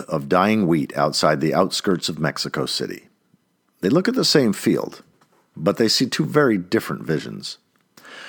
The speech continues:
Both look at the field stricken by stem rust, a condition largely unknown today, but which was responsible for millennia of famine and untold human deaths. One of them sees the potential to grow a strain of wheat resistance to stem, resistant to stem rust,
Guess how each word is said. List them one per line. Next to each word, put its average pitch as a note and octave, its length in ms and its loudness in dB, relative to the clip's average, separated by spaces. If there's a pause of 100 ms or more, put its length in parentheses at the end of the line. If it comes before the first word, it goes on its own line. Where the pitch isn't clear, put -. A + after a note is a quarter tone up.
(420)
Both A3 340 4
look B3+ 200 6
at A#2 60 0
the - 80 -2
field E2 340 4
stricken A#2 400 2
by E2+ 160 6
stem A2+ 420 2
rust, G#1 400 -2 (200)
a D2 80 -2
condition F2+ 640 0 (280)
largely C3 360 2
unknown F#2 420 2
today, A#1 400 -4
but - 220 -4
which G2 180 -2
was G2 160 -2
responsible F2 760 -2
for E2+ 340 0
millennia F#2 540 4
of B1 100 -2
famine D#2 480 0 (160)
and D#2+ 180 -2
untold G2+ 540 2
human C2+ 300 -4
deaths. - 480 -2 (1200)
One C#3 180 6
of F#3+ 80 4
them A#2+ 160 4
sees F2+ 400 2
the G2 80 -4
potential - 480 0
to F#2+ 60 -2
grow G2+ 280 2
a D3 40 2
strain A#2+ 340 2
of A2 80 0
wheat C#2 300 0
resistance G2 640 0
to - 120 -8
stem, - 400 -6
resistant G#2 580 2
to - 60 -4
stem G#1 320 -4
rust, B1 300 -2